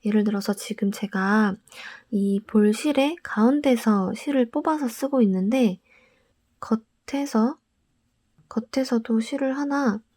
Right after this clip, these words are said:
이렇게 잡는 거예요. 어, 이렇게 두 개의 실을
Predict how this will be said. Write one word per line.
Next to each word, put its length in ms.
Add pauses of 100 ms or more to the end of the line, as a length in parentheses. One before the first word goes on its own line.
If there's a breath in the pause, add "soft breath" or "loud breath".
(180)
이렇게 540
잡는 420
거예요. 720 (2750 loud breath)
어, 180
이렇게 680 (720)
두 240
개의 420
실을 500